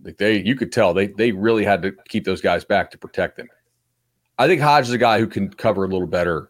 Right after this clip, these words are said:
uh, than some of the dudes they've had. Quincy Wiggins is sort of a wild card that I, I would like to pull. Uh,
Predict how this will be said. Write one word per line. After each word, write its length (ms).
uh, 160
than 160
some 160
of 60
the 60
dudes 440
they've 200
had. 300
Quincy 320
Wiggins 640
is 460
sort 240
of 80
a 60
wild 400
card 240
that 100
I, 140
I 120
would 120
like 220
to 80
pull. 260
Uh, 220